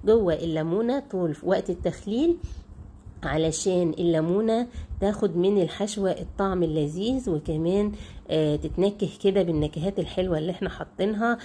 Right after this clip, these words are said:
العصفر وحبة البركة والجزر وكمان هريسة الشطة. شايفين معايا؟ لازم دي خطوة مهمة جدا، واحنا بنرص الليمون نخلي دايما،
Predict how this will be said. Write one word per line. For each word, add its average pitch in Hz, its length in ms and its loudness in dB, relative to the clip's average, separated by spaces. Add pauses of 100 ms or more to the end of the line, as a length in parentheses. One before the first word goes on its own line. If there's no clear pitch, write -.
(280)
العصفر 175 500 2
وحبة 165 420 0
البركة 196 640 2
والجزر 190 600 2 (320)
وكمان 175 640 4
هريسة 160 380 -4
الشطة. 147 540 -6 (340)
شايفين 180 480 0
معايا؟ 190 400 2
لازم 180 320 0
دي 156 100 -2
خطوة 170 340 -2
مهمة 160 340 0
جدا، 196 360 -2
واحنا 165 240 -2
بنرص 156 440 -4
الليمون 185 520 0 (340)
نخلي 165 380 -2
دايما، 165 320 2